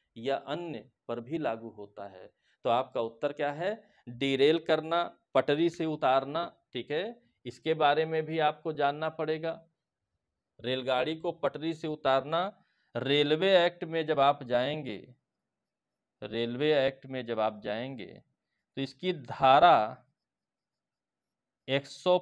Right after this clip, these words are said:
पचास के तहत ये अपराध है। किसी भी रेलगाड़ी को पटरी से उतारने का अपराध रेलवे एक्ट की धारा एक सौ पचास के अंतर्गत अपराध है। और, और क्या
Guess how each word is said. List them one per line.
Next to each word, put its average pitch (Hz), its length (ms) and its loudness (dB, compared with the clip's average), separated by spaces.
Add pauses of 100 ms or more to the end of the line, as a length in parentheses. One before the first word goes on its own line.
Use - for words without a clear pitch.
पचास 151 640 6
के 156 120 -2
तहत 135 360 -2
ये 131 200 -6
अपराध 104 500 -2
है। - 220 -20 (960)
किसी 170 280 2
भी 180 220 4
रेलगाड़ी 147 580 4
को 190 220 0
पटरी 147 440 -6
से 147 180 -8
उतारने 131 580 -4
का 127 220 -2
अपराध 127 400 -2 (680)
रेलवे 160 580 4
एक्ट 156 260 -2
की 156 180 -6
धारा 120 380 -2
एक 117 160 -8
सौ 127 120 -8 (140)
पचास 127 420 -2
के 110 100 -12
अंतर्गत 104 600 -14 (460)
अपराध 117 440 -6
है। 135 240 -18 (720)
और, 185 440 10 (340)
और 143 480 6 (520)
क्या 139 180 8